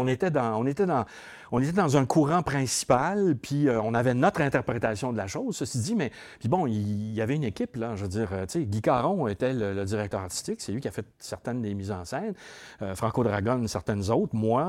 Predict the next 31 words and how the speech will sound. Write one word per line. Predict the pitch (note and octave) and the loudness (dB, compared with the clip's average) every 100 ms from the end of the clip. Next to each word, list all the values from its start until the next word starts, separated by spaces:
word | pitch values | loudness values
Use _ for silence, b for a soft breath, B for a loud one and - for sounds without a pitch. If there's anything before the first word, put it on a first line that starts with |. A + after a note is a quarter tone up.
| G3+ | 0
euh, | E3 G#2 G2+ G2+ G2 | -2 -2 -4 -4 -6
et | G2 | -6
cetera. | A2+ G#2 G2+ F3 | -6 -4 -2 -2
Moi, | B2+ D#3 | 0 0
j'étais | B2+ A2+ C3+ | 0 0 0
directeur | B2+ C3 D3 | 0 0 0
artistique | C#3 - - D#3+ | -2 -6 -6 -4
en | B2+ | -4
tournée, | B2+ A#2+ D#3+ | -2 -4 -4
je | A2 | -4
prenais | A2+ B2+ | -4 -2
le | A2 | -4
show | - F3 C4 B B B B B B - | 0 0 0 B B B B B B -2
dans | A2 | 0
l'état | A2+ D3+ | 4 4
où | C3+ | 6
il | A#2+ | 4
était, | A2 E3 A3+ A#3+ _ _ _ b b b b b b b b | 2 2 0 -4 _ _ _ b b b b b b b b
euh, | G#2+ G#2 G2+ G2+ G2 G2 F#2 F#2 F#2 F#2+ F#2+ F#2+ F#2 F#2 F#2 F#2 | -4 0 0 0 0 0 0 -2 -4 -4 -6 -6 -6 -6 -6 -6
je | F2+ | -6
me | G2 | -6
souviendrai | F2+ G#2+ G#2 A2+ | -2 0 0 0
toujours | A2 B2+ | 0 2
de | G#2+ | 2
l'anecdote | G#2 G#2 G2 G2 A#2+ - | 0 0 -2 0 -2 0
comique. | A#2 G2+ D3 - F#2+ - A2+ | -2 0 -4 -6 -12 -10 -8
On | A2 | -2
faisait | B2 D3 | 0 2
un | D#3 | 2
show | A#2+ - G#3 | 2 2 4
de | C3 D3 | 6 4